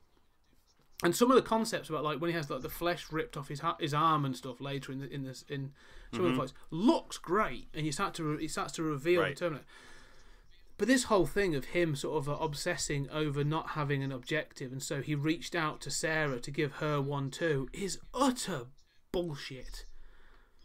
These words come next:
Speaker 2: Yep.
Speaker 1: 'Cause it's like, no, no, no, no, no, no. You, it, <laughs> even, like, in Skynet, if, you know, 'cause he was obviously sent back by Skynet. Skynet is, is a, is a, is a hugely capable thinking computer. This is a massively
Speaker 2: Mm-hmm.
Speaker 1: advanced,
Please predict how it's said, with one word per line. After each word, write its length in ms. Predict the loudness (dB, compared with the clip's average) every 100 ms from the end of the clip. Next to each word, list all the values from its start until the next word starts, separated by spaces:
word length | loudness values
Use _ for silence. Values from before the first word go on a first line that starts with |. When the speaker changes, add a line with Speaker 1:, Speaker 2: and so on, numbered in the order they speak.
| -20 -20 -20 -20 -20 -6
Speaker 2:
Yep. 260 | -6 -4 0
Speaker 1:
'Cause 140 | 2
it's 120 | 2
like, 180 | 0 -2
no, 160 | -2 -4
no, 120 | -4
no, 140 | -2
no, 160 | 0 6
no, 120 | 10
no. 200 | 10 8 -2 -4 0
You, 240 | 0 0 -8 -10 -12 -8
it, 160 | -4 0 0 0 -6
<laughs> 260 | -8 -16 -12
even, 320 | -4 -2 0
like, 140 | -2 0
in 60 |
Skynet, 600 | 0 2 2 2 -2 -4
if, 200 | -8 -10 -6
you 140 | -4
know, 100 | -4
'cause 180 | -6 -8
he 260 | -8 -6 -2
was 120 | 0
obviously 220 | 0 -2
sent 160 | -4 -6
back 160 | -4
by 200 | 2 2
Skynet. 480 | 2 -2 -4 -6 -10 -14 -20 -20 -20 -20 -20 -20 -20 -6
Skynet 580 | -2 2 2 4 2 4
is, 220 | 2 2
is 140 | -4 -2
a, 200 | -2 -2
is 80 | -4
a, 140 | -4 -8 -8
is 80 |
a 80 | -8
hugely 640 | -8 4 8 8 6 -4 -8
capable 540 | -2 -2 -2 -4 -4
thinking 360 | -2 -4 -4 -4
computer. 600 | -4 -4 -2 -2 -4 -6
This 180 | -6
is 100 | -4
a 140 | -4 -4 -6 -10 -6
massively 680 | 2 6 6 4 -2 -2 -2
Speaker 2:
Mm-hmm. 120 | 0
Speaker 1:
advanced, 460 | 0 0 -2 -8